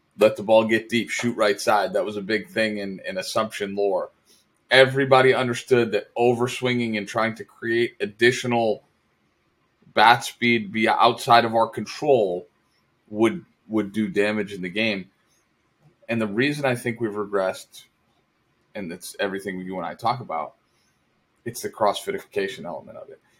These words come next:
The, the presumption that you can train and play the same way is so egregiously false that it bothers me in ways, and that's why I went on my little Twitter rant thread that I did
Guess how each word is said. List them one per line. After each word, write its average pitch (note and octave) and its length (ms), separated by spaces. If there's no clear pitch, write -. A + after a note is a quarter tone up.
The, B2 360
the A2+ 240
presumption A#2 1040
that - 180
you G#2 140
can G2+ 240
train A#2 540
and C3 240
play G#2 340
the F2+ 120
same G2 360
way G2 440
is A2+ 300
so D3+ 440
egregiously A#2+ 720
false A2 560
that A2+ 180
it - 220
bothers B2 500
me A2+ 180
in G#2 140
ways, G#2 540
and G2+ 160
that's G#2 180
why G#2 140
I G2+ 40
went G2 180
on F#2+ 140
my F#2 100
little F2 240
Twitter F#2 540
rant F2+ 320
thread F2 360
that E2+ 100
I E2+ 100
did E2 240